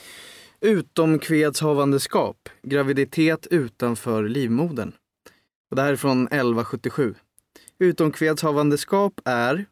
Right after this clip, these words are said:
när ett befruktat ägg fastnar i äggledaren. Ofta beror det på att äggledaren är skadad. När ägget börjar växa kan du få mycket ont.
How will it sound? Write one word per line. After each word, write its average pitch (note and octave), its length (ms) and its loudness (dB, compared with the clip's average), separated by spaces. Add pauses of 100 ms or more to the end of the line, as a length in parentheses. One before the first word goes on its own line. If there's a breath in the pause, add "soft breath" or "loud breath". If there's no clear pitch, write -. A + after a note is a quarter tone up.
(600)
när C3 120 2
ett C3 120 -4
befruktat D#3+ 580 0
ägg B2+ 320 -2
fastnar B2 480 -2
i A#2 80 0 (100)
äggledaren. B2 680 -4 (340)
Ofta D#3 360 -2
beror C#3+ 240 4
det B2+ 80 2
på - 100 -2
att - 160 -6
äggledaren B2 640 0
är G#2+ 40 -2
skadad. A2 580 -4 (760)
När - 80 0
ägget D#3+ 360 2
börjar D3 160 2
växa B2+ 500 -2
kan C3+ 180 -4
du C3 60 0
få C3 140 -4
mycket C3+ 380 0
ont. - 460 -6